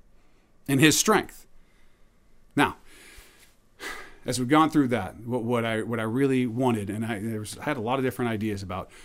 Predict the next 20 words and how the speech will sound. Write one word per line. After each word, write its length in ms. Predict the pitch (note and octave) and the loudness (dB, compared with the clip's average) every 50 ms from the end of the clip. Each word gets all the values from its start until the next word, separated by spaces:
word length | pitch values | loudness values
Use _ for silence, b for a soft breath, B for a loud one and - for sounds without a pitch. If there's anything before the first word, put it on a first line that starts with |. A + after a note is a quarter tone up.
| b b b b | b b b b
what 300 | - A2 B2 B2+ - - - - - - - - - - G2+ G2+ F2+ G#2+ | -4 -2 -2 -2 -2 -4 -12 -20 -20 -20 -20 -20 -16 -12 -12 -10 -10 -8
was 200 | A2+ A2+ G#2 G#2 | -8 -8 -6 -6
gonna 180 | A2+ G#2 G2 | -6 -6 -4
happen 320 | F#2 B2 A2+ - - B2 G2+ | -4 -4 -4 -2 -2 -4 -4
this 140 | G#2+ G#2 | -2 -4
Sunday 340 | - - B2 G2 F#2+ F#2 F2+ | -4 -4 -4 -4 -6 -6 -8
in 80 | F2 E2 | -8 -8
terms 320 | - A2+ G#2+ G#2+ F#2+ - | -6 -6 -6 -6 -8 -8
of, 260 | F#2 E2 E2 - - | -10 -12 -12 -14 -14
of 140 | - F#2 E2 | -16 -14 -12
the 80 | F2 F2+ | -10 -6
message 520 | F#2 G2 A2 A2+ G#2 - - A2 F#2 - | -4 -4 -4 -4 -4 -4 -6 -6 -6 -8
that 120 | G2 F#2 D#2+ | -8 -8 -6
we 80 | G2+ | -6
needed 240 | G2+ F#2+ F2+ D#2+ D2+ | -6 -6 -8 -10 -10
to 80 | F#2 E2+ | -12 -10
hear 240 | - - G2+ F#2+ | -8 -8 -8 -8
as 140 | E2+ D2+ - | -8 -10 -12
a 40 | - | -14
church. 380 | - - E2 D#2+ - - - | -14 -14 -14 -14 -16 -18 -20